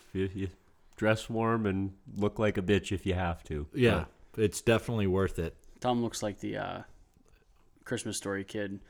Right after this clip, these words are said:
Speaker 3: up in his tree stand now. <laughs>
Speaker 2: Yeah, and actually, <laughs> I'm gonna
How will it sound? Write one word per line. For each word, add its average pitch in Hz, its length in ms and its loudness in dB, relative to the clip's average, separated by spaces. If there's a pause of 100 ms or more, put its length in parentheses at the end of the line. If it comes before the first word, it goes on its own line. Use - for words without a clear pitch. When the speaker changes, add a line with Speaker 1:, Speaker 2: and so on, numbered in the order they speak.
(340)
Speaker 3:
up 110 120 -4
in 104 80 -4
his 110 120 -2
tree 190 180 4
stand 101 280 -2
now. - 80 -2 (100)
<laughs> - 80 -8
Speaker 2:
Yeah, 113 220 4 (180)
and 160 160 10
actually, 156 520 4 (380)
<laughs> - 360 -2
I'm 156 100 4
gonna 147 300 6